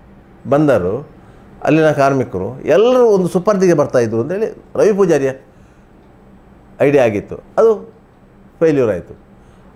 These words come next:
ಅದರ ನಂತರ ಇವರು ಆ ಕೇಸಲ್ಲಿ, ಅದು ನೌಶಾದ್ ಕೇಸಲ್ಲಿ ಇವರಿಗೆ ದೆಹಲಿಯ ವಕೀಲರೊಬ್ಬರು ಬಂದು ಹೈಕೋರ್ಟಲ್ಲಿ ವಾದ ಮಾಡಿ ಮಾಡ್ತಾರೆ. ವಾದ ಮಾಡಿ ಅದರಿಂದ ಆ ಕೇಸಲ್ಲಿ ಇವರು ಅಲ್ಲಿ ಅಕ್ಯೂಟ್ ಆಗಿ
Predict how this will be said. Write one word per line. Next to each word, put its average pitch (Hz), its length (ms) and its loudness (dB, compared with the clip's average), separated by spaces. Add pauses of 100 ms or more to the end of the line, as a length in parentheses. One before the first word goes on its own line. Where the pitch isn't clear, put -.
ಅದರ 196 200 -2
ನಂತರ 233 360 -2 (560)
ಇವರು 190 160 2
ಆ 170 300 -2
ಕೇಸಲ್ಲಿ, 151 420 -4
ಅದು 95 300 -6
ನೌಶಾದ್ 160 380 -4
ಕೇಸಲ್ಲಿ 135 380 -6
ಇವರಿಗೆ 160 380 -6 (1300)
ದೆಹಲಿಯ 214 380 4 (420)
ವಕೀಲರೊಬ್ಬರು 139 680 -2 (920)
ಬಂದು 135 500 -6 (220)
ಹೈಕೋರ್ಟಲ್ಲಿ 170 540 0 (1000)
ವಾದ 123 200 0
ಮಾಡಿ 107 320 -4 (800)
ಮಾಡ್ತಾರೆ. - 520 -16 (220)
ವಾದ 190 140 0
ಮಾಡಿ 160 260 -2
ಅದರಿಂದ 196 420 -2 (200)
ಆ 202 160 0
ಕೇಸಲ್ಲಿ 185 400 -4
ಇವರು 175 200 -2
ಅಲ್ಲಿ 131 200 -6
ಅಕ್ಯೂಟ್ - 340 -4
ಆಗಿ 127 220 -4